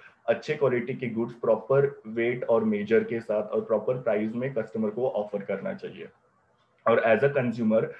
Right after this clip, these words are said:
हम लोग को अगर पता चलता है कि particular businessman black marketing करता है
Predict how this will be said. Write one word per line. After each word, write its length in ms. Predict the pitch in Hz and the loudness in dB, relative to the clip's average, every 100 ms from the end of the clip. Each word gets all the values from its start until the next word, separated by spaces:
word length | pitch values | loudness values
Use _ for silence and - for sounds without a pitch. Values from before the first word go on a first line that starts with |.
| - | -6
हम 140 | - 113 | -2 0
लोग 120 | 123 | 2
को 120 | 139 | 2
अगर 140 | 135 131 | 2 0
पता 240 | 113 113 | 0 0
चलता 280 | 107 107 110 | -2 -2 -2
है 60 | |
कि 120 | 110 143 | -2 -4
particular 460 | 117 110 113 127 | -6 -6 -4 -4
businessman 680 | 120 110 104 107 - 110 107 | -2 -4 -2 -4 -2 -4 -2
black 240 | 107 101 113 | -2 -2 -2
marketing 440 | 110 117 120 120 | -4 -4 -6 -4
करता 360 | 110 98 101 - | -4 -2 -4 -4
है 220 | 98 | -6